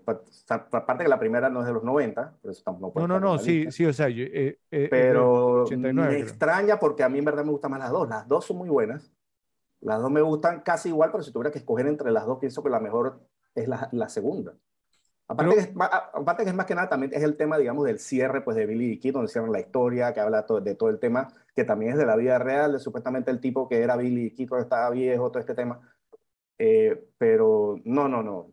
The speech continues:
Speaker 1: Eh, eh, no creo que te haya dicho eso porque siempre he dicho que me gusta más la dos.
Speaker 2: Tendré, tendré que revisitar ese episodio
Speaker 1: Sí,
Speaker 2: porque
Speaker 1: sí,
Speaker 2: creo
Speaker 1: sí.
Speaker 2: que fue cu-, cuando hicimos la profecía o el exorcismo de Emily Rose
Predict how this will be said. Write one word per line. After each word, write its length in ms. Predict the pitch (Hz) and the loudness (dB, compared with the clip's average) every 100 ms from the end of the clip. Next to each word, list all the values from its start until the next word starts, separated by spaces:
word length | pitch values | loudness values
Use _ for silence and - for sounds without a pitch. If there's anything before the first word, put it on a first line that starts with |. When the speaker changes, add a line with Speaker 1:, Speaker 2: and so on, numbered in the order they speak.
| - | -2
Speaker 1:
Eh, 200 | 123 123 | 0 0
eh, 260 | 139 135 147 | 0 0 0
no 280 | 135 165 185 | -2 0 2
creo 160 | 202 - | 2 2
que 100 | 160 | 4
te 80 | |
haya 140 | 151 151 | 6 6
dicho 220 | 147 151 | 6 4
eso 180 | 143 147 | 2 2
porque 360 | 131 110 107 - | -2 0 -2 -4
siempre 340 | - 127 120 123 | -6 -4 -2 -2
he 40 | |
dicho 120 | 120 | -2
que 60 | 120 | -4
me 80 | 101 | -6
gusta 180 | 92 | -8
más 120 | 95 87 | -10 -10
la 100 | 82 | -12
dos. 180 | - | -8
Speaker 2:
Tendré, 440 | - 170 170 190 214 | -2 0 2 2 0
tendré 360 | - 170 180 | -2 0 0
que 80 | 190 | 0
revisitar 540 | 220 185 156 127 160 170 | 2 2 0 -2 0 0
ese 160 | 165 | 0
episodio 340 | 175 143 156 170 | -2 -2 -2 -2
Speaker 1:
Sí, 60 | |
Speaker 2:
porque 160 | 151 135 | 0 -2
Speaker 1:
sí, 60 | |
Speaker 2:
creo 160 | - 175 | -2 -2
Speaker 1:
sí. 40 | |
Speaker 2:
que 80 | 180 | -2
fue 180 | - 175 | -4 -6
cu-, 280 | 170 196 - | -6 -10 -8
cuando 220 | - 147 | -6 -4
hicimos 300 | 131 160 175 | -4 -2 2
la 120 | 190 143 | 2 0
profecía 960 | 139 123 117 - 170 175 170 156 143 | -2 -2 -8 -8 -6 -2 0 2 2
o 360 | 127 117 113 117 | 0 -2 -4 -4
el 260 | 120 120 123 | -4 -4 -6
exorcismo 600 | 120 139 113 151 151 160 | -6 -8 -4 -2 0 0
de 80 | |
Emily 260 | 135 147 139 | 0 2 2
Rose 380 | 127 143 151 | 4 2 0